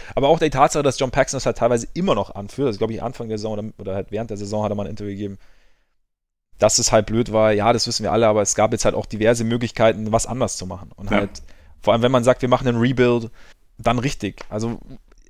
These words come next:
Speaker 1: ja, es ist auch ein bisschen, ja, man muss auch sagen, es ist ein bisschen blöd gelaufen. Wir haben ja vor der Saison, haben wir sie alle noch gelobt, ne? War ja
Speaker 2: Gelobt oder gedacht, es wird jetzt zumindest mal ein kleines bisschen kompetent.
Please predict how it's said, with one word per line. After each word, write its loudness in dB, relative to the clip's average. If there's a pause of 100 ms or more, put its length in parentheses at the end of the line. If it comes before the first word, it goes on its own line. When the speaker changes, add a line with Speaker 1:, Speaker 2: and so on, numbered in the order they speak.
(140)
Speaker 1:
ja, 2
es 2
ist 4
auch 8
ein -2
bisschen, -4
ja, 0
man -4
muss -2
auch 2
sagen, 2
es 2
ist -2
ein 0
bisschen -2
blöd 2
gelaufen. 4
Wir 0
haben 2
ja 4
vor 4
der 4
Saison, 4
haben 2
wir 0
sie 4
alle 4
noch -2
gelobt, 0
ne? -4
War 0
ja 0 (800)
Speaker 2:
Gelobt 4
oder 6
gedacht, 4
es -6
wird 4
jetzt -2
zumindest 2
mal 4
ein 0
kleines 2
bisschen -4
kompetent. -4